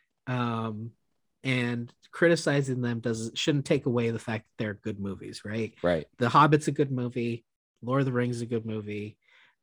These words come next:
Speaker 1: Uh, L-, Lord of the Rings is a great movie, right?
Speaker 2: Right.
Speaker 1: Um,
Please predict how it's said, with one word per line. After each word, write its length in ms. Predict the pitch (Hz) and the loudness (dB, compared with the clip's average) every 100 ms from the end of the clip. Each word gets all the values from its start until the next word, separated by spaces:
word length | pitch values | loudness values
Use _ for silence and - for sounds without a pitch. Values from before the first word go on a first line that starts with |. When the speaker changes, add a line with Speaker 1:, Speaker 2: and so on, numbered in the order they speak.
| - | -20
Speaker 1:
Uh, 40 | - 117 | -14 -6
L-, 200 | 120 127 | -4 -2
Lord 140 | 123 | 0
of 60 | 131 | 0
the 60 | 113 | 0
Rings 160 | 107 | -4
is 60 | - | -6
a 20 | - | 6
great 280 | 165 165 113 | 8 8 4
movie, 500 | 104 98 101 139 - _ | -4 -4 -6 -6 -8 _
right? 340 | 123 98 90 - - - - - | 2 6 8 6 -6 -20 -20 -2
Speaker 2:
Right. 340 | 135 131 120 113 | 2 4 4 0
Speaker 1:
Um, 180 | 110 | -4